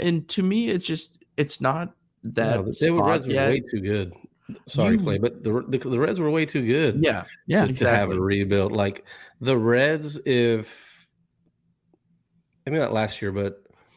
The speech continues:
Speaker 2: the year before, like, when, you know, when they had Bauer and those other, everyone else, that year they could have been, easily could have been the Braves in a full length season. If they were healthy, and everybody knows how that offense can hit,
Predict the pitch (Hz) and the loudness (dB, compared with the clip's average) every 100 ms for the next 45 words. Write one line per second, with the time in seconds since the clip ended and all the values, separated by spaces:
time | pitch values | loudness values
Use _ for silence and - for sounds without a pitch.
0 | _ _ - - 117 113 123 135 110 - | _ _ -8 -4 0 2 2 2 -2 -4
1 | 139 120 104 98 98 98 113 107 98 101 | 0 0 0 -2 -4 -4 -4 -2 -2 -2
2 | 98 95 98 98 98 98 98 104 101 95 | -4 -4 -2 -2 -2 -2 -4 -4 -4 -6
3 | 107 - _ _ _ _ _ _ _ _ | -10 -20 _ _ _ _ _ _ _ _
4 | - - 117 117 107 101 107 120 95 - | -20 -6 -2 2 2 2 2 0 0 -4
5 | - - _ _ _ _ - 143 165 151 | -6 -10 _ _ _ _ -2 0 2 2
6 | 123 160 165 113 98 113 104 98 98 _ | 2 2 0 -2 0 -2 0 -4 -8 _
7 | 127 135 127 104 95 - 110 98 107 92 | -2 0 0 -2 -6 -4 -2 0 0 -2
8 | 95 101 95 90 95 - 117 101 101 95 | 0 0 0 -2 -6 -4 -2 -2 -4 -6
9 | - 101 95 - - _ _ _ 98 104 | -6 -6 -8 -12 -18 _ _ _ -8 -2
10 | 127 147 117 113 113 135 135 - _ _ | 0 0 0 -2 0 -2 -2 -8 _ _
11 | - 107 120 123 113 113 110 104 104 101 | -4 -2 0 0 0 0 0 -2 -2 -2
12 | 107 113 104 - 92 98 117 - | -2 -4 -8 -6 -6 -2 -2 -4